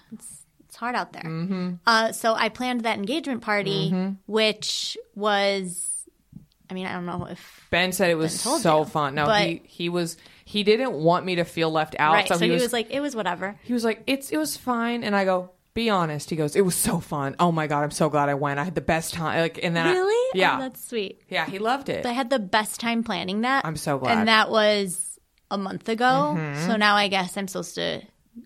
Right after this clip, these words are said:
Speaker 1: get to the next phase.
Speaker 2: Yes.
Speaker 1: But I've never been the type of person who, like, thought about their wedding,
Speaker 2: Yeah.
Speaker 1: ever dreamt about it. I'm coming here in with a clean slate, except I know I don't want anything traditional.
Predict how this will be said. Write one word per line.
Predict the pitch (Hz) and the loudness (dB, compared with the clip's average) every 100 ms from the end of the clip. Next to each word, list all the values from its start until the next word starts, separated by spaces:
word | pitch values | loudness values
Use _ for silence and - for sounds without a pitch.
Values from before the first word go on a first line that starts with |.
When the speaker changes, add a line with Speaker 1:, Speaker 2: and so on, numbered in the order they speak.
| _ _ _ - | _ _ _ -10
Speaker 1:
get | 196 180 | -6 -6
to | 185 | -6
the | 180 | -4
next | 123 - - | -4 -6 -14
phase. | - 190 | -6 -2
Speaker 2:
Yes. | 170 143 147 - - - | 0 0 -2 -8 -8 0
Speaker 1:
But | 247 | 2
I've | 233 254 | 2 2
never | 269 285 302 | 2 2 0
been | 254 311 | 0 0
the | 311 | 0
type | 294 285 285 | 0 -4 -6
of | 254 | -8
person | 269 349 349 285 | -4 -2 -2 -2
who, | 240 | 0
like, | 247 226 - _ 185 185 _ _ _ _ _ _ _ | 0 -4 -6 _ -10 -10 _ _ _ _ _ _ _
thought | 190 202 | 0 2
about | 254 285 285 | 2 0 2
their | 302 | 0
wedding, | 311 311 320 330 | 2 2 2 2
Speaker 2:
Yeah. | 330 160 147 | 2 2 2
Speaker 1:
ever | 226 226 240 233 233 233 - _ _ - | 0 2 2 2 0 -4 -16 _ _ -2
dreamt | 226 285 311 | 0 2 2
about | 320 311 311 311 | 2 4 4 6
it. | 311 311 294 - | 4 4 2 2
I'm | 240 240 233 226 | 2 2 0 -4
coming | - 254 254 | -2 0 2
here | 240 247 | 0 -2
in | - 233 233 | -2 -2 0
with | 226 | -2
a | 226 | -4
clean | - 202 196 | -6 -6 -6
slate, | - 208 - - | -4 -6 -6 -8
except | 220 - 226 | -6 -4 -2
I | 240 | 0
know | 233 | 2
I | 220 | 2
don't | 214 202 | 2 0
want | 196 - | -2 -2
anything | 202 190 196 196 | -6 -6 -8 -8
traditional. | 220 175 - - - | -8 -10 -12 -12 -14